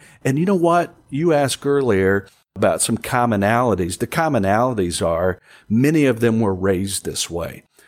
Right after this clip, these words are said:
So if I'm raised in a home where I see this, it was a light bulb for some of these women that would sit and talk and, during an interview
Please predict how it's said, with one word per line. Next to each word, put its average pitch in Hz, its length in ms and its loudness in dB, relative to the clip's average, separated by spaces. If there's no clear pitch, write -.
So 117 200 0
if 110 120 -2
I'm 139 240 2
raised 135 420 2
in 110 80 0
a 95 100 2
home 110 300 -2
where 107 160 0
I 87 140 0
see 139 340 0
this, 87 540 -2
it 165 160 0
was 185 200 0
a 123 140 2
light 107 520 -2
bulb 95 360 0
for 101 140 -4
some 107 280 -2
of 95 140 -8
these 95 260 -4
women 87 540 -4
that 104 240 -2
would 95 300 -4
sit - 600 0
and 98 320 -4
talk 123 540 -2
and, 90 220 -6
during 107 300 -2
an 87 80 -4
interview 92 600 -4